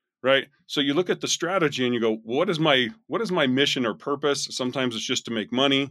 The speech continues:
I think as we get older, it becomes a little broader to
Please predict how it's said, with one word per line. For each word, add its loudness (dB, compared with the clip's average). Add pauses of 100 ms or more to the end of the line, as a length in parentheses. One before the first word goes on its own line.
(140)
I -6
think -4
as -4
we -2
get 0
older, 2
it -6
becomes -4
a -6
little -4
broader 0
to -4